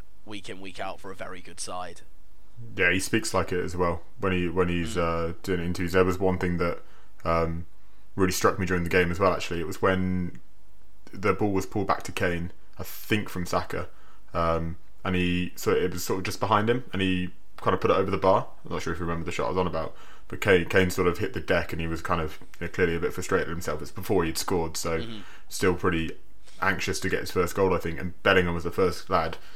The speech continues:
Speaker 2: straight over to him, picked him up, picked Kane up on his
Speaker 1: Yeah.
Speaker 2: feet, gave him a little tap on the head, all that sort of stuff. And that's,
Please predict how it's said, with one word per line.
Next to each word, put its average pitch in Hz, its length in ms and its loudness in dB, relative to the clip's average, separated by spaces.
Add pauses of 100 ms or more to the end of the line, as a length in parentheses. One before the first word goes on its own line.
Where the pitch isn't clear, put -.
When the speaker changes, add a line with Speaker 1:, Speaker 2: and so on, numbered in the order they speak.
(120)
Speaker 2:
straight 95 260 4
over 87 260 4
to 87 220 0
him, 85 220 0 (300)
picked 92 200 -2
him 92 140 4
up, - 240 4
picked - 240 2
Kane 95 200 6
up 90 160 2
on 90 80 2
his 85 140 -2
Speaker 1:
Yeah. - 60 -6
Speaker 2:
feet, 90 180 2
gave 98 140 6
him 90 60 2
a - 20 2
little 90 160 2
tap 92 220 4
on 87 100 0
the 80 60 0
head, 87 200 2 (840)
all 120 100 4
that 101 140 6
sort 87 140 -2
of 87 80 -2
stuff. 90 260 0
And 85 220 -2
that's, 110 240 8